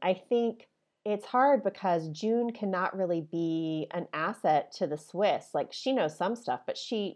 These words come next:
doesn't know anything. And I think taking a look at Washington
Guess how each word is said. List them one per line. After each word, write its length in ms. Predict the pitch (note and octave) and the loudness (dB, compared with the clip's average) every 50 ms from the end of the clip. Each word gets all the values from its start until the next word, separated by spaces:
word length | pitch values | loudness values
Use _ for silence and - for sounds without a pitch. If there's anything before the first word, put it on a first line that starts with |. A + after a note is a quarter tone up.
| - E3+ - | -10 -12 0
doesn't 420 | - E3+ D#3+ D#3+ - D3 C3+ - - _ _ _ _ _ _ _ - | 2 2 2 2 0 -4 -4 -4 -12 _ _ _ _ _ _ _ -14
know 320 | - D#3 D#3 C#3+ C#3+ C#3 C3+ | -12 -6 -6 -4 -2 -2 -2
anything. 600 | C#3+ F3 G3+ G#3+ F#3+ - - A#2 A#2 G2+ A2+ - | 0 0 -2 -2 -4 -4 -8 -8 -8 -8 -10 -8
And 200 | - E3 E3+ E3 | -6 -4 -2 -2
I 180 | D#3+ D#3 D#3 - _ | -2 -4 -6 -8 _
think 360 | - F3 E3 D#3 D#3 D#3 - _ _ _ _ _ _ _ _ _ _ _ _ _ _ _ _ _ _ _ | -4 -2 -2 -2 -4 -6 -10 _ _ _ _ _ _ _ _ _ _ _ _ _ _ _ _ _ _ _
taking 420 | - - A#3+ A3 A3 A3 B3+ A#3+ G#3 | -4 0 0 0 0 0 -4 -2 -2
a 80 | D#3+ | 0
look 200 | D#3 D3+ D#3 D#3 | 0 0 0 -2
at 180 | - - D3 - | -4 -8 -6 -4
Washington 800 | C3+ C3 B2+ - - - A3+ A3 A3 A3 C4+ C4+ C#4+ - F#3 | -4 -4 -4 -6 -4 -4 -4 -4 -2 0 0 0 2 0 -2